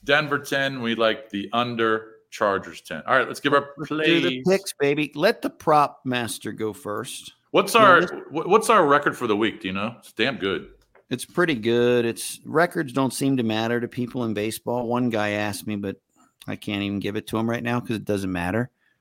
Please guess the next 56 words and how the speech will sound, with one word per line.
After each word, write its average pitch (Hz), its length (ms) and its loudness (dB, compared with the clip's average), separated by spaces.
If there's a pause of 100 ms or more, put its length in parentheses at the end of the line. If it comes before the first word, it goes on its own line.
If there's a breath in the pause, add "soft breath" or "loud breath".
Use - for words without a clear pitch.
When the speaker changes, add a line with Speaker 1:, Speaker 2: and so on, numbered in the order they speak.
(120)
Speaker 2:
All 135 180 8
Speaker 1:
I 143 80 8
Speaker 2:
I 147 40 6
Speaker 1:
mean, 127 120 6
Speaker 2:
know 123 60 6
Speaker 1:
it - 20 6
Speaker 2:
is 123 40 4
Speaker 1:
matters 123 340 4
to 113 100 -8
me. 95 320 -6 (320)
Speaker 2:
It 160 80 8
matters 208 380 8
to 160 120 6
you, 151 220 6
and 131 80 4
I'll 156 160 8
have 139 360 4 (100)
an 123 200 -2
updated 123 520 2
record 110 500 0
just 113 260 -2
for 104 120 -4
you 107 400 0 (360)
'cause 107 380 0 (380 soft breath)
you're 113 140 6
Speaker 1:
'Cause 151 60 6
I've 208 80 8
Speaker 2:
on 214 60 2
Speaker 1:
been 185 100 6
on 143 140 6
Speaker 2:
fire. 117 80 0
Speaker 1:
fire, 107 300 4
people. 98 340 -4
I'm 98 140 -4
sorry. 95 280 2
Speaker 2:
You 170 160 10
Speaker 1:
It's 165 80 8
Speaker 2:
are. 165 200 8
Speaker 1:
not 151 40 -2
Speaker 2:
You're, 151 220 2
you're 143 220 0
the, 131 220 -2 (140)
right 143 260 2
now, 147 240 4
you're, 127 200 4 (160)
you're 123 220 2
on 123 100 4
a 110 60 0
board 117 420 4
that 110 140 0
you're 107 360 -2
number 117 300 0
two 139 340 0
in 123 80 0
the 107 80 -2
nation 107 600 -4